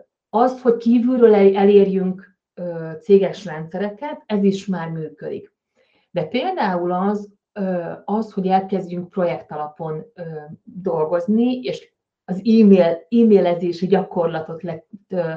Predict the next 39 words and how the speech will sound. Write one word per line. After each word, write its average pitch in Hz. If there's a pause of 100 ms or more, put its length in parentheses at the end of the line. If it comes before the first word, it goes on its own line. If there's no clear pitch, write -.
felváltani 170
mondjuk 160
egy 156
projekt 165
alapú, 160 (500)
ö, 180 (600)
kollaborációs, 170
ö, 160
eszközzel, 175 (240)
és -
itt 170
sok 190
mindenről 160
lehet 151
beszélni, 160
a 165
legegyszerűbb, 160
amit 156
mindenki 151
ismer, 143
az 143
a 135
Teams, 202
meg 135
a 139
Teamsnek 147
a, 139 (100)
a -
Planner 151 (120)
kiegészítője, 190
ahol -
már -
tervezni 180
lehet, 160
és -
együttműködni, 170
és -
csetelni, 185
és -